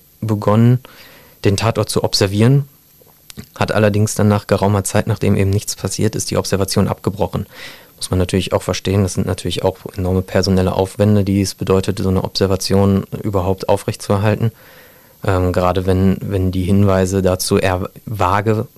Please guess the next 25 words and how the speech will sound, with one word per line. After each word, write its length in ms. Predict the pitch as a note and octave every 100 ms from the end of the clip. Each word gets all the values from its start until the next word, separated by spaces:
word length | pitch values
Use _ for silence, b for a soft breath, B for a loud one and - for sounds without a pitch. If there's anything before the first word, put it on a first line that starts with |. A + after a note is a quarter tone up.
| -
sind 380 | A2 G2+ G#2+ A2
beziehungsweise 600 | G2 - G#2+ G#2+ G2+ G2
waren. 260 | G2+ G#2 A2 B B B B B B B -
Ironischerweise 800 | G2 A2 A#2 G#2+ G2+ G#2+ A2 A2
kam 220 | - A2
es 100 | -
dann 180 | G#2 F#2+
wenig 220 | F2+ F2+
später 400 | - F#2 F2+ F2+
tatsächlich 540 | - G2 G2+ - G2+
zu 140 | - F#2
dem 160 | F2
Raubüberfall 520 | E2+ F2+ F#2 F2 F#2
auf 100 | F#2
diesen 240 | - F#2 F2+
Geldtransporter, 720 | F2+ - F#2+ - F#2+ F#2 F#2+
in 100 | F2+
dem 260 | F2+ F#2 - - -
neben 280 | G2+ F#2 F#2
der 100 | F2
Panzerfaust 800 | F#2+ G2 G2+ - F#2+ F#2+ - B B B B B
laut 200 | G2+ G2+
Berichten 380 | - F#2+ - G2
auch 220 | F2+ F2+
eine 360 | F#2+ F#2 F#2